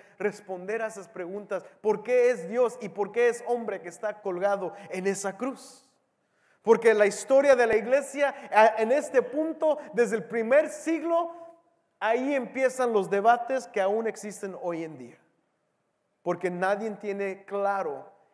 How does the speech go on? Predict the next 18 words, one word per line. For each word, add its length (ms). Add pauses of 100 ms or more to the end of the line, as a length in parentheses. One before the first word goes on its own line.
quién 240
es 240
Cristo, 520 (880)
porque 260
se 140
lo 160
tratan 360
de 60
inventar 460
con 120
sus 160
propios 480
entendimientos. 880 (200)
Pero 160
la 160
palabra 640
es 400 (280)
clara. 480